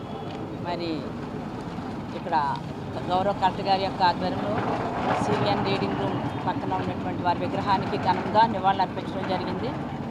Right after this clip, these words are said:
మనకందరికీ తెలిసిన విషయమే, ప్రత్యేక ఆంధ్ర రాష్ట్ర అవతరణ కోసమే వారు ప్రాణత్యాగం చేసి మనకు ఆంధ్ర రాష్ట్రాన్ని మరి ఏర్పాటు చేయడానికి వారు చేసిన కృషి మరి అజరామరణమైనది.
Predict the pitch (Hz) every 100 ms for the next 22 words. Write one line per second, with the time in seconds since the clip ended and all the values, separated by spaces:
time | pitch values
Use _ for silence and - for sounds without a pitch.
0 | - - - - - - 202 220 214 233
1 | 240 254 233 220 247 233 220 233 220 233
2 | 269 - 208 247 240 240 202 220 214 214
3 | 202 214 208 214 208 202 202 196 202 180
4 | 151 180 180 - 190 190 202 208 208 208
5 | 208 202 - 233 196 185 180 185 196 190
6 | - 190 196 269 - - - 180 180 185
7 | 202 196 196 190 196 185 180 180 196 180
8 | 190 - 226 202 - 180 185 - - 170
9 | 170 180 196 208 208 208 208 196 196 185